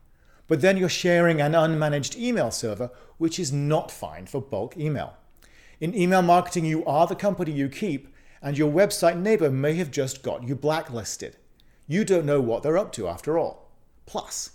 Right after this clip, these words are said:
many web hosts limit how much email you can send because they don't want to be blacklisted either. An E S P's job is to get your emails into the recipient's inbox,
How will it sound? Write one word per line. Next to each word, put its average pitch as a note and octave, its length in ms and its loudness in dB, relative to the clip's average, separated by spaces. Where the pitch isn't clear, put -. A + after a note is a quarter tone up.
many F#3+ 260 0
web E3+ 280 4
hosts D#3 380 -2
limit D#3+ 380 0
how D3+ 140 -8
much E3+ 200 -8
email D3 360 -2
you A2+ 80 -6
can A2+ 140 -10
send D3 400 -2
because A#2+ 400 -8
they F#3+ 300 2
don't B2 220 -6
want G#2 220 -10
to - 60 -14
be D3+ 80 -4
blacklisted G#2+ 600 -8
either. D#3 320 -2
An D#3 160 -4
E A3+ 160 0
S F3+ 160 2
P's A#3 300 0
job A#2 240 -4
is B2 140 -6
to C3 40 -6
get B2 320 -4
your E3+ 180 0
emails C3+ 520 -6
into C3+ 220 -6
the E3 80 -2
recipient's D#3 640 -6
inbox, - 520 -10